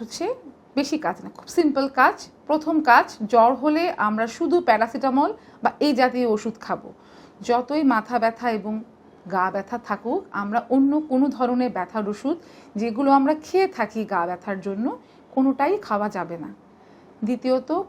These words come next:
প্রচুর পরিমাণে তরল খাবার খে-, খেতে হবে। তরল খাবারের মধ্যে আছে পানি, খাবার স্যালাইন, ফলের জুস, ডাবের পানি, ডালের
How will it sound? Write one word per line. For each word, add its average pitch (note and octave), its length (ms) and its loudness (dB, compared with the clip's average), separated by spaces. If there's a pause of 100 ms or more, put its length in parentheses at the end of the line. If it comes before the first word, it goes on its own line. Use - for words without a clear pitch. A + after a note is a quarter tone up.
প্রচুর F4 420 2
পরিমাণে B3+ 460 0
তরল C4+ 340 4
খাবার G3 400 -2
খে-, - 200 -12
খেতে G#3 220 -6
হবে। D#3+ 280 -14 (400)
তরল G#3+ 240 2
খাবারের G#3 400 -2
মধ্যে G#3+ 240 -4 (120)
আছে G3+ 340 -4
পানি, G#3 440 -2 (180)
খাবার G3 300 0
স্যালাইন, G3 600 -6 (100)
ফলের G3+ 360 -2
জুস, G#3 320 -2 (200)
ডাবের F#3+ 360 -2
পানি, G3+ 440 -4 (200)
ডালের G#3 300 0